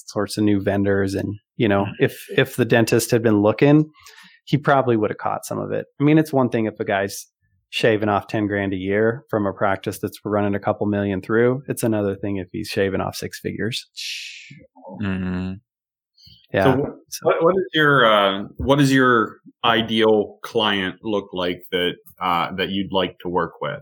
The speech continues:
Speaker 3: 'Cause we have, uh, there's a lot of dental students, a lot of fresh graduates that listen to this podcast that are, you know,
Speaker 1: Mm-hmm.
Speaker 3: coming to school three, four, five hundred thousand dollars in debt. And they're just trying, they're just focusing on, "I have to work, I have to pay this debt off." So is there
Speaker 1: Yeah.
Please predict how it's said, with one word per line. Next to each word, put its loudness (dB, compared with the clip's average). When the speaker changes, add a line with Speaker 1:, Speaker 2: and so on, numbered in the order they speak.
Speaker 3:
'Cause 0
we 2
have, 2
uh, 0
there's 0
a 0
lot 4
of -2
dental 2
students, -2
a -6
lot 2
of -2
fresh 0
graduates 0
that -10
listen -4
to -4
this -4
podcast 0
that -2
are, 2
you 4
know, 6
Speaker 1:
Mm-hmm. 8
Speaker 3:
coming 0
to -20
school 4
three, 2
four, 2
five 2
hundred -2
thousand -2
dollars 0
in -4
debt. 2
And -2
they're 4
just -12
trying, -2
they're 2
just -4
focusing 0
on, 0
"I 2
have 0
to -8
work, 0
I 0
have -2
to -16
pay 0
this -6
debt 0
off." -2
So 4
is 2
there 6
Speaker 1:
Yeah. 4